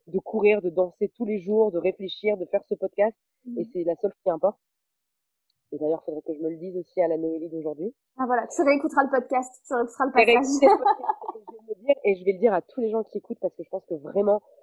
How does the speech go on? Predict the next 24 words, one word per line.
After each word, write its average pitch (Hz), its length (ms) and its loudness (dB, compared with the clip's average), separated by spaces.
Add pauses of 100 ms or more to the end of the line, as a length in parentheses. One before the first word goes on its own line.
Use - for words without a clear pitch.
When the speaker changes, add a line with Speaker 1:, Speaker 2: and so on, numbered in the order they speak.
(140)
Speaker 1:
on 170 120 -4
se - 140 -14
complexe 214 460 -6
avec 160 260 0
nos 180 120 -4
corps, 208 320 2 (240)
que 196 60 -4
ce 185 120 -8
soit 214 200 2
pour 180 200 -8
le 185 80 -2
poids 220 300 0
ou - 20 0
pour - 180 -8
autre 175 140 -4
chose, 208 260 -2
alors 165 200 -6
qu'en 170 120 -6
réalité, 170 340 -4
notre 190 200 -8 (120)
corps, 214 200 0 (320)
la 170 160 0
seule 233 140 2
chose - 180 -6